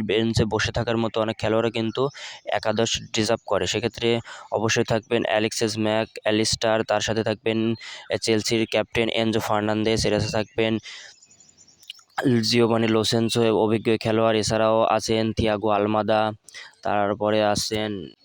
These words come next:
রদ্রিগো দ্রি পল এবং থাকবেন রদ্রিগো দ্রি পল এবং এক্সেকিও প্লাসিও, তারা কিন্তু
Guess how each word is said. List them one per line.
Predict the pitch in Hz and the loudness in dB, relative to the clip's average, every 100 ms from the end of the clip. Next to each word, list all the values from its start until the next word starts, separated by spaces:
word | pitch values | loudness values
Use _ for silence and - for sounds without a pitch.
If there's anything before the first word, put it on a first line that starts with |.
| - _ - - - - | -20 _ -20 -20 -20 -8
রদ্রিগো | 110 113 104 110 110 | -2 -2 0 0 0
দ্রি | 104 110 | 0 -2
পল | - 113 113 113 | 0 2 4 2
এবং | - 104 107 107 104 104 101 | 0 0 0 0 0 -2 -4
থাকবেন | 107 104 101 110 107 107 107 _ - - _ _ - _ _ _ _ _ - | -4 -4 -2 0 0 -2 -4 _ -20 -20 _ _ -20 _ _ _ _ _ -4
রদ্রিগো | 151 131 117 120 123 | 0 2 2 0 2
দ্রি | 120 | 2
পল | 110 120 123 | 2 2 4
এবং | 120 120 120 | 4 2 0
এক্সেকিও | 113 117 127 117 | 0 -2 0 0
প্লাসিও, | 120 113 113 - 123 123 | 2 2 2 0 0 0
তারা | 120 117 | 2 0
কিন্তু | 110 113 113 | 0 -2 0